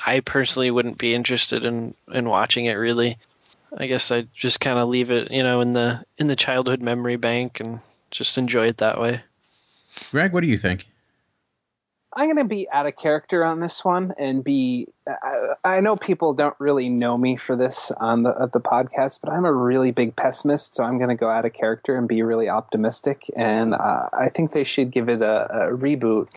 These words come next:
Speaker 3: Give, uh, this upcoming generation a chance to see and, uh,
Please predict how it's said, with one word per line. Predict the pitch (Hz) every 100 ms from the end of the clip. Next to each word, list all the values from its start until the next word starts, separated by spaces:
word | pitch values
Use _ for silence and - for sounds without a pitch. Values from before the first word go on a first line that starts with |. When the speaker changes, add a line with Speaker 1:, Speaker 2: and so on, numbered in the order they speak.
| _
Speaker 3:
Give, | 196 165
uh, | 180 170 _
this | 160 -
upcoming | 151 - 151 151 139
generation | 139 131 123 123 - 123 120 117
a | 120 113 110 104
chance | - - 123 120
to | - 123
see | - 123 117 117 110 107
and, | 110 110 107
uh, | 107 98